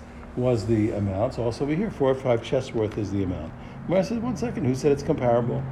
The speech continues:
But Dil Mashani also, maybe it's different over there. The Ika Bito Beis HaMedrash. Maybe we're only lenient over there because we have a problem of,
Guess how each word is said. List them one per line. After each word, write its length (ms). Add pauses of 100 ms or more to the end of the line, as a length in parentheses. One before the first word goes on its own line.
(320)
But 140
Dil 160
Mashani 400
also, 220
maybe 260
it's 120
different 260
over 200
there. 300
The 360
Ika 360 (120)
Bito 280
Beis 220
HaMedrash. 480 (320)
Maybe 280
we're 160
only 220
lenient 440
over 180
there 200
because 380
we 80
have 100
a 60
problem 380
of, 160